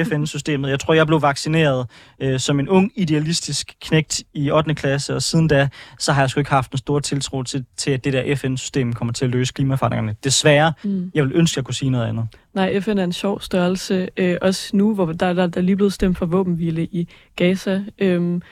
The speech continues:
Speaker 2: uden så at fordømme Hamas' angreb, det kan man så mene om, hvad man vil, men det er
Speaker 1: Ja,
Speaker 2: i hvert fald meget
Speaker 1: det kan
Speaker 2: spændende,
Speaker 1: man.
Speaker 2: synes jeg, at se sådan F N's udvikling de næste,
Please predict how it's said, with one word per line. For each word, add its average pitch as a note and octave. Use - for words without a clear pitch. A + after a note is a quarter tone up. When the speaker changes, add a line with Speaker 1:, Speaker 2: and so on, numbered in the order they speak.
Speaker 2:
uden A#3+
så F#3
at E3+
fordømme E3
Hamas' E3+
angreb, E3+
det F#3+
kan F#3
man E3
så F3
mene F#3
om, F3+
hvad F3
man F3+
vil, B3+
men A3
det A3+
er A#3+
Speaker 1:
Ja, -
Speaker 2:
i A#3+
hvert B3
fald B3+
meget A3+
Speaker 1:
det -
kan B3
Speaker 2:
spændende, C#4
Speaker 1:
man. D#4
Speaker 2:
synes C#3
jeg, G#3+
at G3
se A3
sådan G#3+
F -
N's G#3
udvikling G#3
de G3
næste, F3+